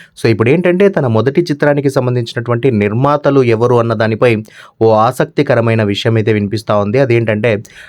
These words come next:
త-, స్వయంగా తన అక్కయ్యలైనటువంటి తేజస్విని గారు, బ్రాహ్మణి గారు, ఆ, పోటీ పడుతున్నారు అన్నట్టుగా తెలుస్తా ఉంది తన చిత్రాన్ని నిర్మించడానికైతే. So,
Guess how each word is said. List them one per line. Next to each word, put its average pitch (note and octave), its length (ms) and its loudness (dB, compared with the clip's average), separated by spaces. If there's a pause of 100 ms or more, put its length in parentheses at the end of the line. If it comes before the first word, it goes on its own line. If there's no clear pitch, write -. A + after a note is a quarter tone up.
(220)
త-, A2+ 320 2
స్వయంగా C#3 420 2
తన B2 200 0 (480)
అక్కయ్యలైనటువంటి B2 880 0
తేజస్విని A#2 520 0
గారు, A2+ 240 4
బ్రాహ్మణి A2 480 0
గారు, A2 260 2 (520)
ఆ, A2 120 0
పోటీ B2+ 380 0
పడుతున్నారు A#2 800 0 (220)
అన్నట్టుగా A2 420 0
తెలుస్తా G#2+ 460 -2
ఉంది G#2 280 0
తన A2 240 -2 (100)
చిత్రాన్ని A2+ 480 0 (400)
నిర్మించడానికైతే. A2 920 0 (360)
So, A2 120 0